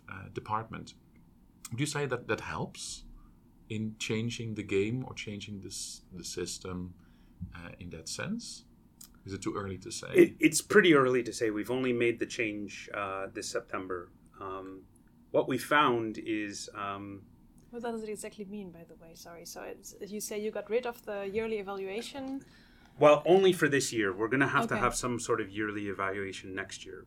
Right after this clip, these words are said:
Speaker 2: But the change that happened was,
Speaker 3: Mm-hmm.
Speaker 2: um, the old system was you had a full professor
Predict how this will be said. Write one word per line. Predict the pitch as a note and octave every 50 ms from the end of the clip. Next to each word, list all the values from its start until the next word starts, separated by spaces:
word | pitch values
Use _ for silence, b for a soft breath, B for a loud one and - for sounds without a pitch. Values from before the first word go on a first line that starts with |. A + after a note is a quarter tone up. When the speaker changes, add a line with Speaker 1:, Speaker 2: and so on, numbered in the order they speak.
| -
Speaker 2:
But | - G2+ - - - - - -
the | - -
change | - - E3 E3 D#3+ C#3+ - -
that | A#2+ A#2
happened | - - G#2 G2 - - F#2 F#2 F#2 F2
was, | F2+ F#2+ G2 F#2+ F2+ G#3 A3+ - b b b b b b - - - F#2+
Speaker 3:
Mm-hmm. | F#2+ F#2
Speaker 2:
um, | F#2 F#2+ F#2 F#2+ - - - - - - - - - - _ - -
the | A2+ A#2+
old | C#3+ D3 C#3+
system | D3 - C3+ - - A#2+ A2+ G#2+
was | G#2 G2+ G2 -
you | G#2+ G#2 F#2+
had | F#2+ G2+ F#2+ F#2 G2
a | F#2 F#2
full | - - B2+ B2
professor | A#2+ - G#2+ - - G#2+ - - - G2+ F#2+ F#2 F#2 F#2+